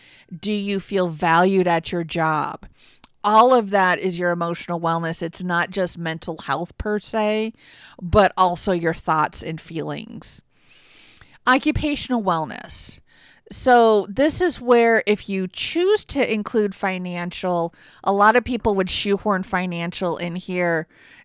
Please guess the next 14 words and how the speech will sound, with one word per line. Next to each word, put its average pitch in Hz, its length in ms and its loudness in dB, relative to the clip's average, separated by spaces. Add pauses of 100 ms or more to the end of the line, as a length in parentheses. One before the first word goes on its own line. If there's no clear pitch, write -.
as 190 160 0
far 190 200 4
as 175 120 2
occupational 180 840 -4
wellness. 208 800 -2 (520)
And 233 380 2
again, 208 440 0
to 226 120 -2
some 311 240 -2
extent, 240 600 0
the 202 180 2
occupational 214 580 0
wellness 190 480 -4
is, 180 300 -2